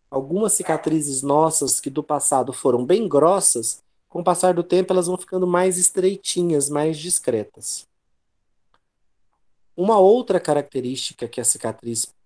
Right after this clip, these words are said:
então, como, por que que o fibroblasto consegue se contrair? Porque ele começa a produzir actina dentro dele, uma proteína contrátil. Aí ele contrai, encurta,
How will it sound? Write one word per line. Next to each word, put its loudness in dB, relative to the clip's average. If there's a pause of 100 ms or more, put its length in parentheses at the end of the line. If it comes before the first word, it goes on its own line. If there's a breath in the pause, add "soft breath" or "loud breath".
(100)
então, -2
como, -10
por -8
que -2
que -8
o -4
fibroblasto -2
consegue -4
se -6
contrair? -6
Porque -8
ele -10
começa -6
a -12
produzir -8
actina -4
dentro -6
dele, -10
uma -4
proteína -4
contrátil. -6 (460 soft breath)
Aí 0
ele 0
contrai, 2
encurta, -2